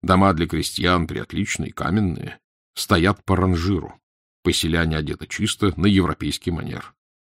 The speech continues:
У хозяек на кухне одинаковый набор кастрюль и сковородок. Его высочество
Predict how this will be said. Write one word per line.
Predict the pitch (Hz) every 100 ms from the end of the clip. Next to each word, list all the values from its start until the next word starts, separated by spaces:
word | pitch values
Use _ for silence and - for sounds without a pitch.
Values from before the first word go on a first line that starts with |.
| _ -
У |
хозяек | 107 110 80 78 92 98 - - -
на | -
кухне | - 92 80 87
одинаковый | 78 - - - 104 104
набор | 85 76 92
кастрюль | - 76 - - 104 113
и | 95
сковородок. | - - 90 82 95 90 - - - _ _ _ _ -
Его | 71 87
высочество | - 98 90 - - 85 76